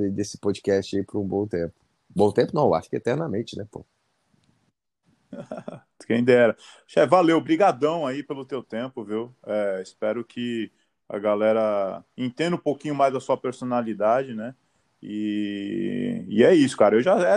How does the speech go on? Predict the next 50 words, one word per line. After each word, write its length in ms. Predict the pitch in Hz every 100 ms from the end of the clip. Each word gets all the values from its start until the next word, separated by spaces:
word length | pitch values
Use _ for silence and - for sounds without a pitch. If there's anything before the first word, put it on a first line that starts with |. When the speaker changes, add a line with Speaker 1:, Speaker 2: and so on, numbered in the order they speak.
| 208 190
Speaker 2:
eu 120 | 180
já 140 | 202
era 140 | 202 180
fã, 240 | - 160
toda 240 | 185 190 214
vez 140 | 262
que 100 | -
a 20 |
gente 220 | 175 160 _
conversa, 460 | 143 117 135 143
eu 40 | 131
dou 120 | 135
uma 160 | 151
de 140 | 135 117
fã, 440 | - 120 135 156 - _ _ -
mas 160 | 113
agora 340 | 127 120 135 147
eu 60 |
não 80 | 151
vou 80 | 190
Speaker 1:
Uai, 120 | 185
Speaker 2:
dar 40 | 165
tanto 80 |
Speaker 1:
tirando, 360 | 208 202 202 247
Speaker 2:
de 60 | 220
fã, 60 |
Speaker 1:
tirando 340 | - 240 214 214 240
Speaker 2:
porque, 120 | 170
Speaker 1:
que 40 |
Speaker 2:
pô, 80 | 208
Speaker 1:
nós 160 | 220 214
ficamos 340 | 214 202 196
Speaker 2:
escutei 60 | 190
a 240 | 226 269
tua 100 | -
Speaker 1:
quatro 0 |
horas 260 | 202 196 190
Speaker 2:
história, 60 | 165
Speaker 1:
da 80 |
Speaker 2:
né, 60 | 175
Speaker 1:
manhã, 160 | 165 160
Speaker 2:
cara? 100 | 190
Speaker 1:
né? 80 | 175
Nós 140 | 151
ficamos 200 | - 254
quatro 360 | 269 311 - 226
horas 400 | 170 185 175 147
da 160 | 143 143
manhã, 380 | 123 107 131
né? 160 | 110 120